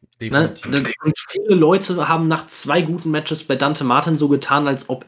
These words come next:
Speaker 1: er in diese Riege gehört.
Speaker 2: Ganz ehrlich,
Speaker 1: Und ich hab mich damals schon dagegen gewehrt.
Speaker 2: Ja, der Punkt ist der, der, und das ist ganz einfach.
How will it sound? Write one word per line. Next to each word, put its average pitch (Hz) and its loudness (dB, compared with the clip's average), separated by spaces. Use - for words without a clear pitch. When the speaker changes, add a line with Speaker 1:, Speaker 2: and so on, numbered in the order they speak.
Speaker 1:
er 123 4
in 160 4
diese 139 4
Riege 143 4
gehört. 95 -6
Speaker 2:
Ganz 131 -10
ehrlich, 127 -6
Speaker 1:
Und 131 0
ich 123 -4
hab 147 -2
mich 165 -4
damals 180 2
schon 175 2
dagegen 165 4
gewehrt. 151 0
Speaker 2:
Ja, 104 -2
der 107 -8
Punkt 180 -4
ist - -10
der, 98 -4
der, 107 -2
und 139 -6
das 143 -4
ist 147 -16
ganz 123 -4
einfach. 107 -10